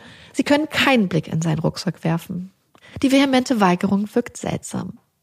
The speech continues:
Welche Geheimnisse verbirgt der grüne Rucksack? Sollen sie sich vielleicht einen Durchsuchungsbeschluss holen? Irgendwann gibt der Mann nach und die Frauen inspizieren den Inhalt des Rucksacks.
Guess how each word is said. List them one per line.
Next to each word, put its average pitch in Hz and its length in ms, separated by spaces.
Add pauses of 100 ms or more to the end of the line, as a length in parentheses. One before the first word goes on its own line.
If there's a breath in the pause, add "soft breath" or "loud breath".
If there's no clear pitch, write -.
Welche 175 240
Geheimnisse 170 480
verbirgt 190 360
der 185 80
grüne 180 220
Rucksack? - 440 (540 loud breath)
Sollen 247 240
sie 262 120
sich 262 180
vielleicht 240 360
einen 220 160
Durchsuchungsbeschluss 233 1160
holen? 269 220 (920)
Irgendwann 262 500
gibt 247 160
der 226 80
Mann 214 200
nach 208 300
und 208 140
die 233 40
Frauen 214 260
inspizieren 202 580
den 208 140
Inhalt 175 440
des - 180
Rucksacks. - 540